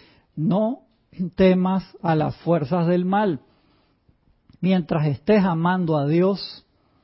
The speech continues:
a los ángeles y a la hueste ascendida,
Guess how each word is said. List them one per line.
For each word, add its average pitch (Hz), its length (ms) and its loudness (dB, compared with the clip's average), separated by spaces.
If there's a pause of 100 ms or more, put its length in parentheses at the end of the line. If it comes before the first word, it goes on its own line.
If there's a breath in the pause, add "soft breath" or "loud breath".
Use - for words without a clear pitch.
(460)
a 143 140 -6
los 135 320 -4
ángeles 175 480 0
y 147 40 -2
a 139 40 -4
la 135 100 -6
hueste 165 320 -2
ascendida, 175 720 -4